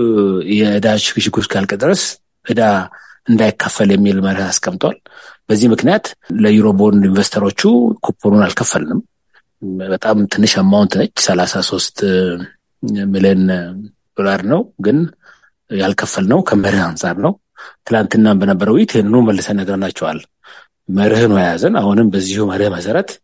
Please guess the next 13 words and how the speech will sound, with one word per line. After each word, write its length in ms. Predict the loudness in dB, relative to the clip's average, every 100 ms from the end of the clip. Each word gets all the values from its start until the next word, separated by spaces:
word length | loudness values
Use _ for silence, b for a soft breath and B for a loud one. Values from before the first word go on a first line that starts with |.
| _ b b b b -8
እናንተ 400 | -4 -2 -4 -2 0
ጋር 160 | 0 0
የምናደርገው 560 | 0 0 -2 -2 -2
የዕዳ 180 | 0 -2 -4
ሽግሽግ 440 | -4 -6 -4 -6 -8 _ _ _ _ _
ከኦፊሻል 1600 | -8 -6 -4 -6 -6 -8 -10 -14 -20 _ _ -4 -2 -2 -2 -4
አበዳሪዎች 500 | -4 -4 -4 -4 -6 -10
ጋር፣ 160 | -14 -16 _ _
ከመንግስት 360 | -6 -4 -4 -4
አበዳሪዎች 400 | -6 -4 -2 -2
ጋር 100 | -4
ከሚደረገው 480 | -4 -4 -2 0 2
ጋር 160 | 2